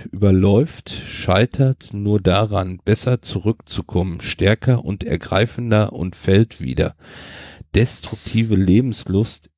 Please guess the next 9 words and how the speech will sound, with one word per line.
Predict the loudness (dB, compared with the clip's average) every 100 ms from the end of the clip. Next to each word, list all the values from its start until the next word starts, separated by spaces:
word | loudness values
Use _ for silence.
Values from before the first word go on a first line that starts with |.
| _ _ _ _ _ 2
errichtet, | 4 4 0 0 0 0 -2 -2 -2 -2 -10
am | -8 -8
Rande | -4 -2 0 2 4 4 -2
aufgerichtet | 0 2 0 -4 -4 0 0 0 0 -2 -2 -6
wie | -2 0
ein | 2 0 0
Streikposten. | -6 -10 -8 0 -2 -2 -4 -2 -2 -6 -12 -12 -10
Ich | -10 -8
befürchte, | -10 0 0 0 -2 2 2